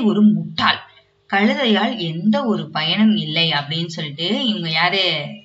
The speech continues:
கரடி, கரடிக்காரவங்க சொல்றாங்க. அப்படியா அப்படின்னு சொல்லிட்டு சொல்றாங்க. உடனே எல்லா, மித்த எல்லா அனிமல்ஸும் இருக்கு. இதே போல் முயல், ஆமை இரண்டும் எதற்கும் பயன்படாது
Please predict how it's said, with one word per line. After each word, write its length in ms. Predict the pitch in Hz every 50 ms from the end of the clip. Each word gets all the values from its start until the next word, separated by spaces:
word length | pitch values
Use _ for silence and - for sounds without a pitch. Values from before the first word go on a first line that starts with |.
| _ _
கரடி, 580 | - 151 139 139 131 156 165 170 160 175 170 165 151 - -
கரடிக்காரவங்க 840 | - 151 143 139 151 165 180 175 - 160 147 143 139 135 139 - 214
சொல்றாங்க. 420 | - 208 202 - 190 185 175 160 156 - - _ _ - - - - _ _ _ _ _ _ - - - _ _ _ _ _ _ _ _ _ - 233 - - - - - - _ _ _ _ -
அப்படியா 600 | 180 - - - 262 247 233 185 160 151 151 160 180 180 - - -
அப்படின்னு 380 | 156 160 147 143 185 190 202 214 -
சொல்லிட்டு 340 | 151 147 139 139 143 269 392 453 415
சொல்றாங்க. 480 | - 254 202 180 175 165 156 151 151 147 147 - _ _ _ _ _ _ _ _ _ -
உடனே 380 | 202 202 190 175 165 160 165 185 - 214 - - - _ - - - _
எல்லா, 220 | - 202 208 214 214
மித்த 220 | 208 208 214 208 196
எல்லா 260 | 190 185 196 208 214
அனிமல்ஸும் 460 | 202 180 175 170 165 170 - - 202
இருக்கு. 220 | 180 165 - - - _ -
இதே 280 | 170 185 196 220 247 277 285
போல் 320 | 285 - 190 170 175 214 214 - -
முயல், 400 | 170 170 175 180 170 170 214 - - - 170
ஆமை 320 | 170 170 170 175 185 214 240 220
இரண்டும் 460 | 190 165 165 165 165 160 175 - - - - -
எதற்கும் 580 | 175 175 190 196 208 202 - - 269 - - 180
பயன்படாது 840 | 170 165 175 180 175 170 175 160 151 143 139 139 143 156 175